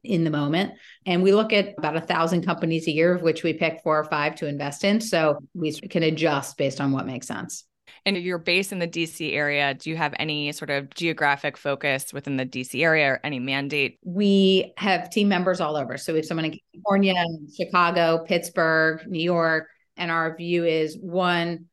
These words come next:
Speaker 1: we all look at everything. I'm on three boards in California, two
Speaker 2: Right.
Speaker 1: boards in New York, a board in Boston. And our general view is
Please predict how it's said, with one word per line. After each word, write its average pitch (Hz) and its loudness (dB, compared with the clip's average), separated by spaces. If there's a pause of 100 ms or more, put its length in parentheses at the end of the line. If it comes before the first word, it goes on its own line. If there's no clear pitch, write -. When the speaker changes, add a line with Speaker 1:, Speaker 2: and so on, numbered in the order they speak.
(160)
Speaker 1:
we 175 6
all 170 6
look 160 0
at 151 0
everything. 180 0
I'm 165 -4
on 160 -2
three 160 2
boards 160 2
in 165 -2
California, 175 2
two 170 -4
Speaker 2:
Right. 165 -2
Speaker 1:
boards 160 0
in 175 -12
New 180 -4
York, 175 2
a 175 -6
board 156 -2
in 170 -6
Boston. 180 2
And 170 -2
our 160 2
general 170 2
view 160 2
is 151 2